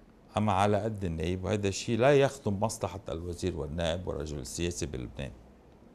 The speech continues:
يعني بصير كل رئيس بلدية فعلًا ما بيقولوا رئيس بلدية رئيس جمهورية على ضيعته، فعلًا، فعلًا بتصير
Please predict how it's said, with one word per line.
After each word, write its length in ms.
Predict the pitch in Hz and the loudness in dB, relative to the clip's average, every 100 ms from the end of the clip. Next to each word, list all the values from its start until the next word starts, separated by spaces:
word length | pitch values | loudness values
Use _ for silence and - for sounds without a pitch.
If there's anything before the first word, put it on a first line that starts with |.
| - - - - - - | -20 -20 -20 -20 -20 -8
يعني 120 | 92 92 | -2 -2
بصير 280 | 95 117 | -2 -4
كل 200 | 107 139 | -2 -2
رئيس 240 | 123 110 101 | 0 0 -2
بلدية 520 | 95 85 87 90 90 | -2 -2 -2 -2 -2
فعلًا 360 | - 123 135 107 | 2 2 2 2
ما 120 | 92 | 0
بيقولوا 420 | 95 104 101 90 - - - | 0 0 2 0 -2 -20 -8
رئيس 200 | - 110 | -2 0
بلدية 580 | 104 95 92 104 104 95 | 2 2 2 2 2 2
رئيس 240 | 90 95 92 | 0 -2 -2
جمهورية 440 | 92 95 98 95 | 0 2 4 4
على 140 | 85 | 2
ضيعته، 500 | 87 95 104 - 151 - - - - | 0 0 -2 -2 -4 -6 -18 -20 -6
فعلًا، 360 | 107 98 90 | -2 -2 -2
فعلًا 300 | 85 107 98 | 0 0 0
بتصير 500 | 87 78 - 80 82 | -2 -6 -10 -8 -6